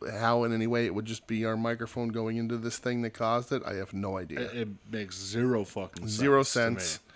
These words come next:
Speaker 1: But let's talk a bit.
Speaker 2: I ain't down with no newfangled technology,
Speaker 1: Um,
Speaker 2: man.
Speaker 1: Let's, uh, let's at least do, let's do a, let's do a We Need Wrestling What's Good edition.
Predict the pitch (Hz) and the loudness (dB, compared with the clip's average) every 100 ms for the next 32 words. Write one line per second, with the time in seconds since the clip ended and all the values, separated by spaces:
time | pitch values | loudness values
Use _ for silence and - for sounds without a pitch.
0 | - - - 123 151 - - - - - | -20 -20 -4 8 8 8 -2 -20 -20 -20
1 | - 131 156 - 151 151 147 143 135 - | -4 0 0 6 6 6 6 6 6 4
2 | - 101 104 113 113 107 110 110 107 110 | -6 -8 -4 -2 0 0 0 0 0 -2
3 | - 113 107 104 - 113 101 117 110 117 | 0 0 0 -4 -2 -2 -2 -2 6 8
4 | 117 110 104 104 90 87 90 - - - | 10 8 6 4 0 -2 -8 -16 -20 -20
5 | _ _ _ _ _ _ - 135 135 - | _ _ _ _ _ _ -2 2 2 2
6 | - 135 113 139 156 160 160 185 - - | 4 4 8 8 6 2 0 0 -2 -12
7 | - 127 135 156 139 170 156 147 135 120 | -14 0 4 4 4 6 10 10 10 8
8 | 110 - - - - - _ - 151 180 | 4 0 -18 -20 -20 -20 _ -2 0 4
9 | 165 135 123 185 190 151 139 135 - 135 | 6 6 2 2 2 6 8 8 6 4
10 | 127 120 117 - - - - - - - | 4 4 2 -4 -16 -20 -20 -20 -20 -18
11 | 113 123 131 127 - 117 104 90 85 - | -4 4 4 4 0 0 0 -2 -4 -4
12 | - - | -6 -10